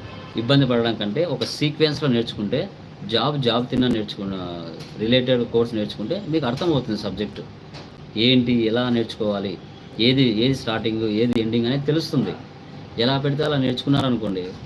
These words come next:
మైండ్లో ఒక క్లారిటీ ఉండదు, కోర్స్, కోర్స్ నేర్చుకున్నట్టు ఉండదు. So ఎప్పుడు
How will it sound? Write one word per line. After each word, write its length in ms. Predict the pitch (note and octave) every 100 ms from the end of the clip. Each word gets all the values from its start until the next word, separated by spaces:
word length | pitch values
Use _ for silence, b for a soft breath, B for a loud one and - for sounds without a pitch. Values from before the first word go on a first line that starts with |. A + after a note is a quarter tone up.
| - - - G2+ G#2+
మైండ్లో 300 | C3 C#3 C#3
ఒక 100 | A#2+ A2+
క్లారిటీ 340 | A2 B2+ C#3 A2+
ఉండదు, 260 | F2+ E2 - - - - - - -
కోర్స్, 240 | B2+ D3 C#3+ C3
కోర్స్ 220 | C#3 C3+ C3
నేర్చుకున్నట్టు 440 | B2+ C3+ C3 C3
ఉండదు. 220 | G#2+ E2+ D#2 - - - - - - - - - - - -
So 60 | C3 G#2
ఎప్పుడు 240 | G2+ D3+